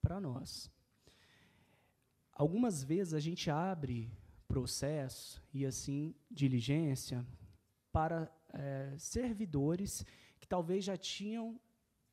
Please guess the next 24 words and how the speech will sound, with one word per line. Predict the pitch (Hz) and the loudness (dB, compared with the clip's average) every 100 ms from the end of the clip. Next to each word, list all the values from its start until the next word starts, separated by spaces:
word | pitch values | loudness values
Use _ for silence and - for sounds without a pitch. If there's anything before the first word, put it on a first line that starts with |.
| _ | _
já | - 156 | -4 -2
têm | 185 208 | 0 0
registro | 180 220 160 165 196 208 185 | 2 0 0 -2 -2 -2 -2
no | 185 | -4
tribunal, | - 180 160 127 120 147 - _ - - - - | -2 -2 0 0 -2 -6 -12 _ -20 -20 -20 -6
ou | 156 156 | -2 0
servidores | - 208 190 151 156 185 185 180 - - - - - _ _ | 2 2 0 0 0 0 -2 -4 -8 -12 -16 -20 -20 _ _
que, | - 175 175 170 165 160 156 147 131 123 117 113 - _ _ _ _ _ _ _ - _ _ - - | -2 2 2 2 0 0 0 -2 -2 -4 -6 -12 -20 _ _ _ _ _ _ _ -20 _ _ -12 -2
é, | 131 123 | 2 2
est-, | 139 - - | 0 -8 -10
estão | 247 - 185 | -10 0 2
em | 196 | 4
outro | 170 175 - | 4 4 0
cargo, | - 156 160 127 120 107 - - _ | 2 0 2 0 -4 -12 -16 -20 _
ou | 285 | -4
então | 277 175 185 | -2 -2 -2
servidores | - - 208 180 175 151 165 185 190 185 - - - - - _ - | -2 0 0 0 0 2 2 2 0 -4 -8 -10 -16 -20 -20 _ -14
que | - | -12
têm | - 190 190 | -2 0 2
registro, | 170 208 160 156 202 196 - | 0 0 0 -2 -2 -4 -8
porém, | 190 190 180 160 175 190 190 190 | -6 -4 0 0 0 -2 -4 -6
em | 175 175 170 | -4 0 2
outra | 180 196 190 185 | 2 4 4 4
data | 151 143 160 - 175 165 156 | 2 2 0 0 0 0 -2